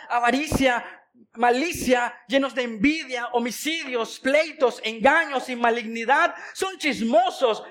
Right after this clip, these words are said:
son detractores, aborrecedores de Dios, insolentes, soberbios, jactanciosos, inventores de lo malo, desobedientes a los padres,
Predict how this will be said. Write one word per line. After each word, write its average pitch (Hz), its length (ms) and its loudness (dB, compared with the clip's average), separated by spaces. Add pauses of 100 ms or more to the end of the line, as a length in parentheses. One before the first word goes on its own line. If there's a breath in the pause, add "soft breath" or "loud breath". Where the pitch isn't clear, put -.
(180 loud breath)
son 277 240 0
detractores, 269 840 2
aborrecedores 220 760 0
de 202 120 0
Dios, 294 380 -2 (180 loud breath)
insolentes, 285 840 2
soberbios, 277 580 4
jactanciosos, 247 1000 2 (180 loud breath)
inventores 247 600 2
de 233 80 2
lo 233 120 -4
malo, 311 360 2
desobedientes 240 680 2
a 240 40 2
los 226 180 -4
padres, 302 500 4